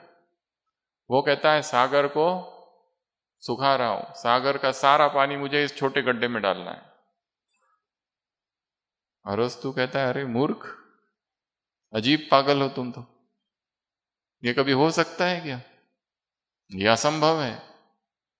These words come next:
वो व्यक्ति कहता है, "क्यों असंभव है? तुम भी तो वही कर रहे हो।" वो कहता है, "मैं क्या कर रहा हूं मैं?"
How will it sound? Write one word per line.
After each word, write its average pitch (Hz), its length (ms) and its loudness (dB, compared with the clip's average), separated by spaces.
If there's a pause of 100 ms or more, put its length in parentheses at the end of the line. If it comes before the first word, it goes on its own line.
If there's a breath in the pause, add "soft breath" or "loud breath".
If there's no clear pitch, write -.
(1200)
वो 101 140 0
व्यक्ति 117 280 -4
कहता 120 240 -2
है, 117 60 -4
"क्यों 127 200 -4
असंभव 123 460 0
है? 123 140 -4
तुम 131 200 0
भी 135 100 0
तो 131 160 0
वही 127 120 2
कर 110 180 0
रहे 110 160 -2
हो।" 101 80 -6 (1000)
वो 110 60 -6
कहता 113 180 -2
है, 117 60 2
"मैं 151 580 -2 (1400)
क्या 123 160 0
कर 135 160 -2
रहा 143 140 -4
हूं 143 140 -6
मैं?" 120 340 -14